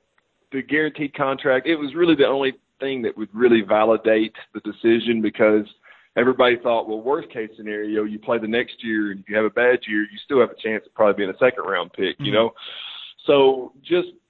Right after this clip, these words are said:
Speaker 1: you know, getting into that first round was the main thing. And so that was a relief to be in the first round. I didn't really care, you know, where in the first round. Um,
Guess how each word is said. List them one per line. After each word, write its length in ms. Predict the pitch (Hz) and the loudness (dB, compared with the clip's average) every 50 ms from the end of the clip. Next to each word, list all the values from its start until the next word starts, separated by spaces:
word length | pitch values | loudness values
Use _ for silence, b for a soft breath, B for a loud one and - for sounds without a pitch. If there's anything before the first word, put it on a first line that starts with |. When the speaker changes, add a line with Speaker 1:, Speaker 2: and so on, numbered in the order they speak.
| _ | _
Speaker 1:
you 100 | - 139 | -8 -8
know, 80 | 123 117 | -6 -4
getting 200 | 135 165 - 156 | -4 -4 -4 -4
into 100 | 147 135 | -6 -4
that 160 | 127 - - - | -6 -6 -4 -2
first 280 | 139 135 135 135 - | -2 -2 -2 -2 -2
round 420 | 135 120 120 117 113 113 113 107 101 | -2 0 0 0 0 0 -2 -4 -6
was 240 | 104 107 104 104 104 - - | -2 -2 -2 -2 -2 -6 -6
the 60 | 107 | -4
main 360 | 101 110 113 113 117 120 117 117 | -2 0 0 0 0 -2 -4 -2
thing. 460 | 117 117 117 113 113 113 110 113 - - | -2 -2 0 -2 -4 -6 -8 -10 -12 -14
And 120 | - 101 - | -12 -6 -2
so 80 | 113 107 | 2 4
that 180 | 123 131 123 | 4 4 4
was 120 | 123 123 113 110 | 2 0 0 0
a 40 | 110 | 0
relief 440 | 107 107 110 117 117 117 117 117 - - - _ _ _ | 0 2 4 4 2 2 2 -2 -4 -8 -18 _ _ _
to 100 | - 101 | -12 -8
be 200 | 95 - 110 107 | -4 -2 -2 0
in 80 | 104 101 | 0 -4
the 60 | 98 | -4
first 300 | - - 113 117 110 - | -2 0 0 0 0 -2
round. 240 | 120 110 110 110 110 | -2 -2 0 2 4
I 80 | 110 110 | 4 4
didn't 240 | 110 117 107 104 104 | 2 0 -6 -6 -10
really 180 | 107 104 104 | -10 -10 -10
care, 420 | - - 113 107 104 98 95 92 - _ _ - | -8 -6 -6 -4 -4 -4 -4 -6 -8 _ _ -14
you 80 | 107 101 | -10 -10
know, 60 | 95 | -6
where 280 | 95 98 107 110 113 107 | -2 2 4 4 4 4
in 60 | 101 | 2
the 80 | 95 - - | 0 -4 -2
first 260 | 104 101 101 - - | -2 -2 -2 -2 -4
round. 340 | 101 101 101 101 101 98 - b b b b b b b b b - | -4 -4 -4 -4 -6 -8 -12 b b b b b b b b b 0
Um, 560 | 113 113 117 113 113 110 107 104 98 98 | 2 4 4 4 4 2 0 -4 -8 -20